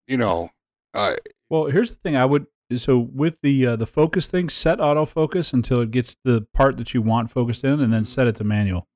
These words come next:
Speaker 1: The problem with that is I notice that if I put my hand, like, if I, if I, even, even if I'm five or six feet back and I focus in on a drill bit, and then I go over and I put my hand in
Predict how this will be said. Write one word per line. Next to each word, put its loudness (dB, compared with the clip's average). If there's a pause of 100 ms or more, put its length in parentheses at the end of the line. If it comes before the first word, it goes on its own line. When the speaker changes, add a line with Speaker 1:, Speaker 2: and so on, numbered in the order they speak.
Speaker 1:
The 2
problem 0
with -2
that 2
is 0
I -2
notice 0
that 0
if -2
I -2 (240)
put -4
my -4
hand, -4
like, 0
if 0
I, 0 (360)
if -8
I, 2
even, 0
even -2
if 0
I'm 2
five -2
or -4
six -4
feet -6
back -2
and -6
I -2 (640)
focus -4
in 0
on 0
a -2
drill 0
bit, -6 (580)
and -6
then 0
I 0
go 0
over 0
and -8
I -4
put -4
my -2
hand -2 (220)
in -4